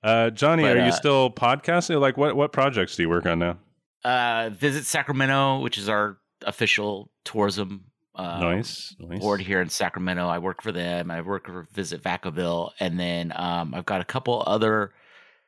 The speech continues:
Speaker 2: pending things. I've been in talks with, uh, Crocker Art Museum off and on for
Speaker 1: Awesome.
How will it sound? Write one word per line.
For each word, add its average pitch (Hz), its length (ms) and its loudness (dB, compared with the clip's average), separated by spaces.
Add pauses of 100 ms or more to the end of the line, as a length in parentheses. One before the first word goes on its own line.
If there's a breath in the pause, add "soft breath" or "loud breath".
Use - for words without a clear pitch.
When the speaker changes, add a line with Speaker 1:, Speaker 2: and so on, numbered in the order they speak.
(100)
Speaker 2:
pending 165 400 2
things. 156 760 0
I've 98 360 0
been 104 160 2
in 104 140 4
talks 98 420 0
with, 87 240 -8
uh, 80 340 -2
Crocker 82 460 -2
Art 107 180 2
Museum 113 420 2
off 107 180 2
and 98 100 -2
on 98 220 2
for 85 180 -2
Speaker 1:
Awesome. 85 340 0